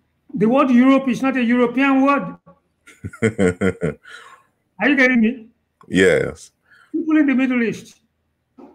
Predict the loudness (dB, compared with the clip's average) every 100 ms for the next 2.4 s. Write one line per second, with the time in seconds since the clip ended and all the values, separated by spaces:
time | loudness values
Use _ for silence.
0 | _ _ _ _ _ _ _ -2 2 2
1 | -2 -8 -6 -4 -4 -8 -4 -2 -2 -2
2 | -8 -8 -16